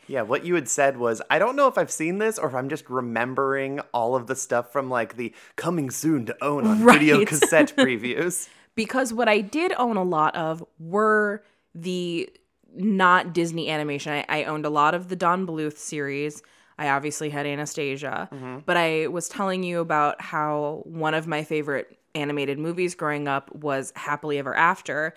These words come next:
Speaker 2: which was a sort of Snow White knockoff,
Speaker 1: Mm-hmm.
Speaker 2: where it was Snow White and the dwarves were all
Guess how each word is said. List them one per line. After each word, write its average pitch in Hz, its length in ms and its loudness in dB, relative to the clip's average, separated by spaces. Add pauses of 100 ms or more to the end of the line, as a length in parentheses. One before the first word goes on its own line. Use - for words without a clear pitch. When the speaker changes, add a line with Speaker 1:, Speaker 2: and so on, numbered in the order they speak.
(300)
Speaker 2:
which 170 180 -6
was 156 300 0
a 143 220 0
sort 185 360 0
of 214 140 0
Snow 208 340 0
White 226 300 4
knockoff, 247 800 -2
Speaker 1:
Mm-hmm. 151 360 -12
Speaker 2:
where 170 380 2
it 156 140 -2
was 160 200 -2
Snow 175 360 -2
White 170 420 2
and 156 320 -6
the 156 80 0
dwarves 156 560 -2
were 156 260 -2
all 143 600 -2